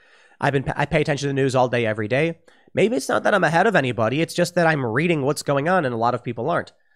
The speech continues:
I don't blame the average person for not being able to read the news all day, every day. I get it. People have jobs. My job just happens to be reading the news all day, every day.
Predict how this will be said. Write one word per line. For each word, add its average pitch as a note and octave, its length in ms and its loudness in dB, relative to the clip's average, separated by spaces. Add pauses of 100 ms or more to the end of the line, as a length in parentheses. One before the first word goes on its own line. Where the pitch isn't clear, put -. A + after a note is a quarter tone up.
(120)
I D3 80 -4
don't D#3+ 160 0
blame D3 400 -2
the B2+ 80 0
average A#2+ 260 -4
person D3+ 360 -2
for A#2 100 -2
not A2+ 260 -2
being C3+ 140 -4
able C3 200 -2
to A#2 100 -6
read B2 180 -4
the A2 80 -6
news B2+ 240 -2
all A2+ 180 0
day, A2+ 240 -2
every G#2 280 -8
day. C#3 280 -4
I B2+ 100 -2
get D3+ 160 0
it. B2 80 -2
People A#2+ 240 -6
have G2+ 120 -6
jobs. C3+ 420 -2
My C#3 200 -2
job B2+ 260 -4
just C3+ 140 -6
happens C3 280 -4
to C#3+ 80 -4
be F3+ 200 -2
reading B2+ 260 -2
the C#3+ 60 -2
news D3+ 220 0
all C3 140 2
day, C#3 220 -2
every C3+ 280 -4
day. D3+ 320 -6